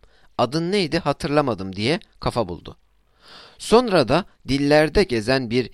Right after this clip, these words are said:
yaz şarkısında ayrılıklara iyi gelecek formülü açıkladı. "Hemen yeni bir aşk bulunur, yerin çabuk doldurulur. Sevgilimi koluma takarım, bebekte üç beş tur atarım,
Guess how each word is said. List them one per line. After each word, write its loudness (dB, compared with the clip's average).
yaz 0
şarkısında -4
ayrılıklara 0
iyi -4
gelecek -4
formülü -4
açıkladı. -10
"Hemen 2
yeni -2
bir -2
aşk -2
bulunur, -6
yerin 0
çabuk -4
doldurulur. -2
Sevgilimi -2
koluma -2
takarım, -4
bebekte 2
üç -6
beş 2
tur -6
atarım, -6